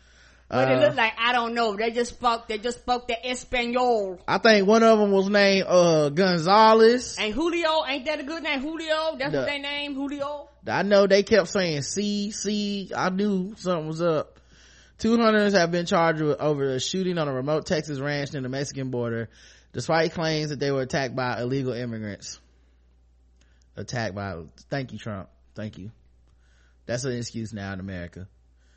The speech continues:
Speaker 2: The illegal immigrants just came out of nowhere and attacked us. Uh,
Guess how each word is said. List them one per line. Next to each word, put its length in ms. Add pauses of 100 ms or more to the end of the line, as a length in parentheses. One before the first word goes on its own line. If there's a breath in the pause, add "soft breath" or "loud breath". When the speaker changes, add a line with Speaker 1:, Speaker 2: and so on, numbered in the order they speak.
(300)
Speaker 2:
The 100
illegal 340
immigrants 440
just 160
came 260
out 140
of 40
nowhere 300
and 80
attacked 420
us. 240 (920)
Uh, 380